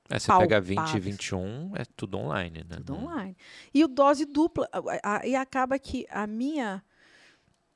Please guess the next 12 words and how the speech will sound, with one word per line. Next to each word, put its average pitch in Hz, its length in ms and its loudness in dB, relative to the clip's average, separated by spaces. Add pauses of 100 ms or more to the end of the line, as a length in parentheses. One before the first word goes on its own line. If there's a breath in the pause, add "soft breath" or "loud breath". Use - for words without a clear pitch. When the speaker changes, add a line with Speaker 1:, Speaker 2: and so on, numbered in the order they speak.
(140)
Speaker 2:
a, 165 240 -2
o 190 100 -8
meu, 196 320 2
a 185 80 0
minha 233 280 0
entrada, 226 680 0
é, 185 180 -2
a, 214 100 -4 (440 loud breath)
a, - 100 -10 (220)
a, 170 100 -10 (120)
a - 80 -8
parte - 680 -4